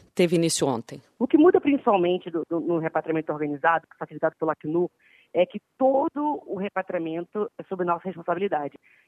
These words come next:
Speaker 2: E isso inclui desde a parte do transporte, da saída do, do assentamento. No assentamento eles recebem comida,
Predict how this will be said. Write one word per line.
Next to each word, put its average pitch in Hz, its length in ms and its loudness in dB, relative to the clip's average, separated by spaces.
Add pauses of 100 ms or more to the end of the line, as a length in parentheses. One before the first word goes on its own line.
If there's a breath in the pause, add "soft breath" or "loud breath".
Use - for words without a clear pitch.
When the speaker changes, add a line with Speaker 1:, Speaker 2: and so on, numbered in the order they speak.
Speaker 2:
E 180 180 -4
isso 185 160 -2
inclui 170 260 4
desde 214 200 6
a 247 40 -4
parte 208 220 0
do 180 60 -18
transporte, 160 680 -2
da 160 120 2
saída 180 480 -2
do, 165 180 2
do 170 140 0
assentamento. 156 760 -2 (260 loud breath)
No 175 100 0
assentamento 185 400 0
eles 175 120 -6
recebem 165 320 -2
comida, 190 680 0